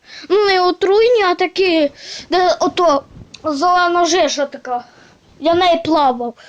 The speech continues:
Ото. Я знайшов ту шапку рж-, ржаву ту.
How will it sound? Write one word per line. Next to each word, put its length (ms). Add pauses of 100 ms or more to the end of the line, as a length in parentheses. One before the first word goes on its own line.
(500)
Ото. 480 (680)
Я 120
знайшов 360
ту 120
шапку 580
рж-, 320 (240)
ржаву 800
ту. 280